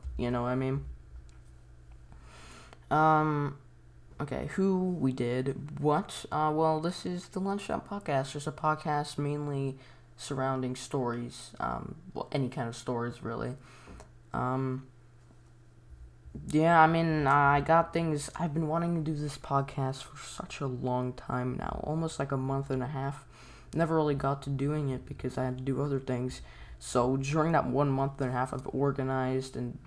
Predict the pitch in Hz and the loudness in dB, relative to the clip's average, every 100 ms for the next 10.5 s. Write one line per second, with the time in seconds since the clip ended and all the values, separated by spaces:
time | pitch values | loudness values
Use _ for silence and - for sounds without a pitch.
0 | - - 131 131 131 - 135 131 135 135 | -14 -8 -4 -4 -4 -4 -2 0 0 0
1 | - 139 139 139 127 135 131 131 131 123 | 2 2 4 2 0 0 2 2 2 2
2 | 123 - - 113 120 - 151 151 147 147 | 0 -6 -2 -2 -2 -2 0 2 2 2
3 | 143 139 139 135 123 123 127 - - - | 2 2 2 2 0 -2 -6 -16 -20 -20
4 | - - - - - - - - - - | -20 -18 -18 -20 -20 -20 -20 -18 -18 -18
5 | - - - - 123 131 135 131 123 135 | -20 -20 -20 -8 -4 6 8 8 6 6
6 | 143 135 135 131 - - - 135 139 143 | 6 4 2 0 -4 -6 -4 0 2 2
7 | 143 135 143 143 123 123 123 123 123 139 | 2 4 6 6 6 4 4 2 2 2
8 | 131 127 139 - - - - - - - | 4 2 -2 -8 -18 -18 -18 -20 -6 0
9 | 123 131 135 135 135 - - - 131 131 | 4 6 6 6 2 -8 -6 0 2 2
10 | 131 127 127 135 | 2 2 0 -2